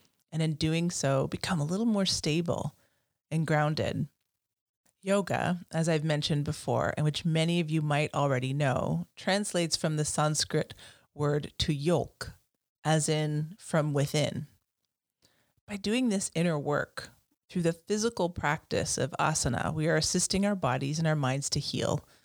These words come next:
and learning to sit in genuine peace and love with ourselves. So again, here's that word, asana. Asana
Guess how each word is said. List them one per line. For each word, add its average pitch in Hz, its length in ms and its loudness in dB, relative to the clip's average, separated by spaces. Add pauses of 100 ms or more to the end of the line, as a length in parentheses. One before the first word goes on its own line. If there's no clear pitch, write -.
(300)
and 170 160 0
learning 170 300 0
to 185 140 -2
sit - 320 0
in 143 160 0
genuine 147 560 0
peace - 560 -4
and 160 200 0
love 175 440 -2
with - 180 -2
ourselves. - 800 -2 (720)
So 185 140 0
again, 170 360 0
here's 180 440 0
that 175 260 -2
word, 135 500 0 (220)
asana. 127 560 -2 (800)
Asana 170 380 0